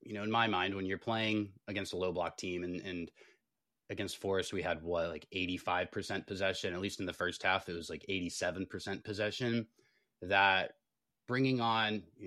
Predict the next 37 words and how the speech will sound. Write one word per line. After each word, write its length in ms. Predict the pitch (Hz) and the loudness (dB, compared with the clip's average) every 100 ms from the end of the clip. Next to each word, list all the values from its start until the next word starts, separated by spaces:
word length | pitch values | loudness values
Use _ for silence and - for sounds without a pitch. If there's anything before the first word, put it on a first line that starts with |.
| 85 92 | -8 -2
more 240 | 104 101 | 2 2
players 680 | - 101 95 90 90 - - - | 4 4 4 2 0 -4 -8 -4
that 520 | 85 87 87 85 82 - | 0 2 2 0 -4 -10
have 300 | - 98 95 | 0 2 2
an 80 | 92 | -2
impact 420 | 92 87 85 - | -4 -2 -2 -4
in 60 | 85 | -8
the 60 | |
final 360 | - 87 87 80 | -4 -2 -2 -4
third 260 | 90 82 85 | -2 -2 -2
obviously 380 | 98 98 - 92 | -4 -4 -4 -2
will 180 | 87 90 | -2 0
have 400 | 90 87 85 - _ _ _ | 2 2 0 -6 _ _ _
a 60 | 95 | -6
greater 380 | 92 98 90 87 | 0 2 2 0
net 240 | 87 90 - | -2 -6 -8
impact 560 | 82 - 80 80 - - | -8 -2 -2 -2 -8 -10
on 140 | 92 | -6
the 120 | 87 | -4
overall 300 | 87 85 85 | -2 0 0
game. 440 | 80 82 82 82 80 _ _ _ _ _ - | 0 -2 -2 -2 -6 _ _ _ _ _ -4
And 520 | 101 92 85 82 82 - | 0 0 0 -2 -6 -6
if 100 | 104 | -2
you 60 | |
don't 180 | 104 104 | -2 2
have 340 | 98 92 87 - | 4 4 4 -4
the 300 | 85 87 90 | -8 -4 -2
center 360 | 85 - 92 85 | -2 -4 -4 -2
back 460 | 80 87 87 - 90 | 2 4 4 0 -4
or 280 | 80 80 76 | -4 -6 -10
defender 500 | 87 - 92 87 85 | -10 -6 -4 -2 -4
quality 600 | - 92 87 85 85 82 _ _ _ - | -2 0 0 -2 -4 -6 _ _ _ -14
to 80 | 87 | -8
defend 560 | 85 - 85 87 80 - | -6 -4 -4 -4 -8 -8
the 320 | 85 82 80 - - | -6 -4 -8 -10 -8
thirteen 520 | 87 - - 90 85 | -6 -6 -6 -6 -6
percent 560 | - 87 85 92 82 | -6 -6 -4 -4 -4